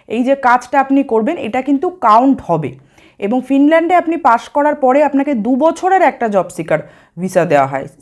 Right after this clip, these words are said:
সুইডেনে কিন্তু ছ মাস বা এক বছরের, generally এক বছরের জব সিকার ভিসা দেওয়া হয়। তাহলে সুইডেনে আবার এটার থেকে ফিনল্যান্ডে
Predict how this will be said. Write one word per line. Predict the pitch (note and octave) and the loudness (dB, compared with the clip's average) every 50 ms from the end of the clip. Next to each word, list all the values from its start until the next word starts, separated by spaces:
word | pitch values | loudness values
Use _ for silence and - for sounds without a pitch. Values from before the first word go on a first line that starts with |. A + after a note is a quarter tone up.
| _ _ - | _ _ -4
সুইডেনে | - C#4+ D4+ D#4+ E4+ F4 F4+ | 0 0 2 2 2 0 0
কিন্তু | - E4 D#4 C4+ G4 G#4 G4+ G#4+ _ _ _ _ _ _ _ _ _ - | 0 -2 -2 0 0 0 0 -2 _ _ _ _ _ _ _ _ _ -10
ছ | - A#3+ | -4 0
মাস | A#3 B3 B3+ C4+ C4+ C#4 C#4 B3+ | 2 4 4 4 2 2 0 0
বা | B3 B3+ | 0 0
এক | G3+ F#3+ F#3+ F#3 F#3+ | 2 0 -2 -2 -2
বছরের, | G#3 G#3+ G#3+ A#3+ A#3 A#3+ A3 A3+ - - - - _ _ - | -4 -4 -4 -4 -6 -6 -6 -8 -14 -20 -20 -20 _ _ -2
generally | G#3 A3 C4 C#4+ D#4+ F#4 F#4+ C#4+ B3 | 0 2 4 4 4 4 4 4 4
এক | A3 | 2
বছরের | A3 B3 C4 - C4+ C4+ G#3 | 0 -2 -2 0 -2 -2 0
জব | G3 F#3 F3 | 0 -2 -2
সিকার | F#3 - E3+ F3+ F3+ D#3 | -4 -6 -6 -6 -6 -6
ভিসা | D#3 - E3 D3+ | -6 -8 -10 -6
দেওয়া | D3 C#3+ C#3+ D3 | -4 -4 -4 -4
হয়। | D3 C#3+ | -6 -4
তাহলে | - G#3+ A#3+ A#3 | -2 -2 -2 -2
সুইডেনে | - - C#4+ C#4 D4 D#4 D#4+ D#4+ | -2 -2 0 0 2 2 2 4
আবার | D#4 E4 D#4 - - - _ _ _ _ _ _ _ _ _ - | 4 4 2 0 -2 -18 _ _ _ _ _ _ _ _ _ -6
এটার | A#3+ C#4+ - E4+ E4 - | -4 -2 0 -2 -2 -2
থেকে | - C4+ A3 - A#3 C4+ G4+ - - - _ _ _ - | -2 -4 -2 0 -2 -2 -2 -4 -8 -20 _ _ _ -4
ফিনল্যান্ডে | - D4 D#4+ E4+ F#4 F4+ F4+ F#4 F4 F4+ | -2 0 2 4 4 4 4 2 0 -2